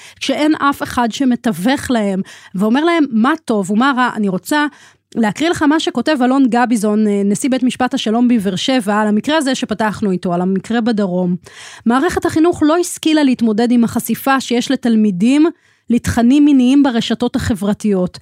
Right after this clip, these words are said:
ודומה כי יחסי המין נתפסים על ידם בצורה מעוותת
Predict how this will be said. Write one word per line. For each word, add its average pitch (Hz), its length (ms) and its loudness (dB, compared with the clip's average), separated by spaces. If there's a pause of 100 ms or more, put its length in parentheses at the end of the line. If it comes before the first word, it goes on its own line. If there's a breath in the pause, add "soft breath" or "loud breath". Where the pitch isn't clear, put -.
(260 loud breath)
ודומה 233 460 2
כי 311 80 -4
יחסי 269 320 -2
המין 294 280 4
נתפסים 285 440 0
על 285 60 2
ידם 277 280 2
בצורה 247 300 0
מעוותת 254 720 2